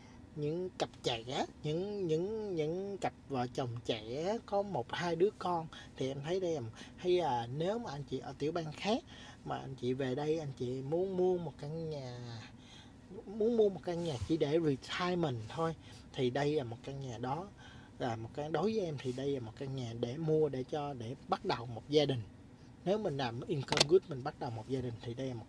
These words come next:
cái, cái tốt để nhà có một cái structure đẹp nè, rồi location cũng đẹp nè. Đó, thì đó, và khu trường học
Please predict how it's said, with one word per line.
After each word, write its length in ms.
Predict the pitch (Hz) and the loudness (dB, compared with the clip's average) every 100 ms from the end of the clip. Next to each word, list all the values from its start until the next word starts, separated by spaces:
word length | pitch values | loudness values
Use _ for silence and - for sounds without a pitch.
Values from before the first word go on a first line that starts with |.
| - | -4
cái, 140 | 151 - | -4 -4
cái 120 | 147 - | -8 -2
tốt 120 | 180 147 131 127 | -2 -2 -4 -2
để 120 | 123 123 - - - - | -2 -4 -10 -12 -12 -4
nhà 220 | 143 127 | 0 0
có 100 | - | -2
một 140 | 180 175 | -4 -2
cái 120 | 160 - | -6 0
structure 440 | 277 - - 135 | 0 2 2 4
đẹp 240 | 117 110 107 - | 2 -4 -6 -6
nè, 140 | 120 113 - - - - | -8 -8 -14 -16 -18 -2
rồi 300 | 147 127 120 | 2 2 2
location 720 | 123 123 - - 151 151 - 120 - | 2 0 0 0 0 0 -4 -4 -6
cũng 200 | 127 151 | -6 -6
đẹp 180 | 110 - 123 | -6 -8 -10
nè. 80 | 113 - - | -10 -10 -8
Đó, 120 | 151 - - - - | -8 -8 -18 -16 -4
thì 140 | 127 | -2
đó, 180 | 131 160 - - - - | 0 -2 -6 -20 -14 -4
và 140 | 117 | -4
khu 320 | - 165 156 - | 0 2 2 2
trường 180 | 139 | 0
học 140 | 117 | 0